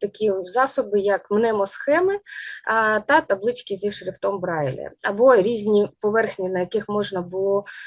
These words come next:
е, зобразити, е, саме ж, е, шрифт Брайля, типу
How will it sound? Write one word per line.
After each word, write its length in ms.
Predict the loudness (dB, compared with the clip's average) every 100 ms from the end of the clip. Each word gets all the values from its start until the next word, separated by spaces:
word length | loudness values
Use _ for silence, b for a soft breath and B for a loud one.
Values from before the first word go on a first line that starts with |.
| B 2
е, 320 | 4 6 4 0 -10 -8 -4
зобразити, 880 | 0 2 2 0 0 2 2 2 -2
е, 360 | 0 0 0
саме 380 | -2 -2 0 -2
ж, 160 | -4 -4
е, 280 | -2 0 -2 -4 _ _
шрифт 380 | -10 -2 -2 0
Брайля, 540 | 4 4 6 4 4 2 -2 -8 _
типу 640 | -8 -8 _ -6 -2 -4